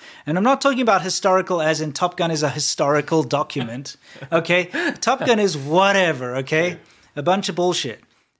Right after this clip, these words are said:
Speaker 1: but it's fun. The thing is, th-, those patches are historical. That's actually real based on the tour,
Speaker 2: tour, yeah.
Speaker 1: like a tour that was done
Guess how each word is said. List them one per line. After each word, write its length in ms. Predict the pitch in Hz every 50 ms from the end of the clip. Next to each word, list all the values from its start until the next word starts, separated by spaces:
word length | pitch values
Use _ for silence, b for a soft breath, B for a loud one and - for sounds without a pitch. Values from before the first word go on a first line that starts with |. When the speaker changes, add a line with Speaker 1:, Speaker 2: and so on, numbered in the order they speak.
| _
Speaker 1:
but 100 | - 151 156
it's 140 | 151 -
fun. 300 | - - 180 165 120 98 - _ _ _ _ _ _ _ _ _ _ _ _ _ _ _ _
The 100 | 175 170
thing 240 | 170 233 233 226 220
is, 400 | 214 180 135 113 - - - _ _
th-, 340 | - 147 139 165 190 214 - -
those 280 | 156 170 196 220 190 -
patches 540 | - - - 254 277 277 - 269 226 165 165
are 120 | 147 131
historical. 600 | 131 131 117 - - 139 127 120 120 117 - 127
That's 220 | 123 160 208 214 -
actually 300 | 233 220 - - 233 196
real 340 | 165 156 175 226 220 156 127
based 400 | 120 147 151 180 170 - - - -
on 260 | 180 180 170 165 156
the 80 | 143 139
tour, 240 | 139 - - 185 180
Speaker 2:
tour, 320 | 165 156 135 135 139 -
yeah. 100 | 113 120 160
Speaker 1:
like 180 | 170 160 156
a 80 | 156 143
tour 320 | - - - 208 185 165
that 160 | 143 151 151 139
was 160 | 151 139 120
done 440 | 113 117 165 165 156 151 147 139